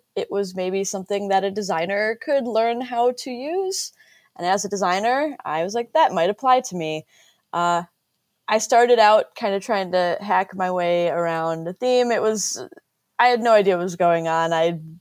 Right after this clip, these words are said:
managed to do some stuff, but I happened to Google design conferences in Chicago when I was living there, and I found WordCamp Chicago in twenty eleven, and that was my first WordPress event. And I l-,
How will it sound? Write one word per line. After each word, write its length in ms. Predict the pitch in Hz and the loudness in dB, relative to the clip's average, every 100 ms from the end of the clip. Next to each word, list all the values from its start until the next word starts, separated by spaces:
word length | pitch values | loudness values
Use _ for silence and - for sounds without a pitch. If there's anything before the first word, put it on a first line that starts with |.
| _ _ _ - 180 _ 196 | _ _ _ -20 -20 _ -2
managed 520 | 226 208 196 175 - | 2 4 2 -2 -8
to 60 | 180 | -4
do 140 | 170 | -4
some 180 | - 175 | -4 -8
stuff, 340 | - 170 165 _ - | -2 -2 -2 _ 2
but 460 | 247 214 180 - - _ _ _ _ _ _ | 4 6 4 -2 -18 _ _ _ _ _ _
I 80 | 180 | -2
happened 640 | 180 - 190 196 233 247 - | -2 -4 -4 0 0 -2 -4
to 160 | 262 | -6
Google 720 | 202 196 208 208 208 208 202 - | -4 -2 2 2 2 2 -2 -8
design 320 | 196 190 190 | -6 -4 -4
conferences 640 | 208 190 180 196 180 196 185 | -4 -6 -4 -10 -8 -8 -6
in 120 | 185 | -8
Chicago 800 | - - 359 339 226 202 196 196 _ _ _ | -10 0 2 4 6 6 4 0 _ _ _
when 100 | 180 | -2
I 80 | 180 | -2
was 120 | 185 | 2
living 300 | 254 285 202 | 4 4 4
there, 380 | 175 170 170 - | 4 4 2 0
and 140 | 190 185 | 0 2
I 100 | 190 | 0
found 520 | - 190 190 190 185 | 2 2 2 0 -4
WordCamp 560 | - 180 185 208 180 | -2 -2 -2 -4 -4
Chicago 580 | - - 214 226 226 170 | -6 -10 0 2 4 2
in 140 | 160 170 | 0 -4
twenty 260 | 190 170 | -6 -4
eleven, 600 | 160 175 190 151 143 147 - _ _ _ _ | 0 0 2 0 -2 -8 -16 _ _ _ _
and 340 | 160 160 160 165 | -8 -6 -8 0
that 140 | 185 185 | 2 4
was 120 | 240 | 2
my 120 | 226 | 0
first 260 | 220 208 - | 2 -2 -2
WordPress 420 | 175 190 185 - | -4 -2 -4 -4
event. 500 | 156 139 226 381 - - _ _ - | -4 -2 -2 -4 -8 -14 _ _ -6
And 100 | 180 | -2
I 40 | |
l-, 340 | 190 208 220 | -2 -4 -8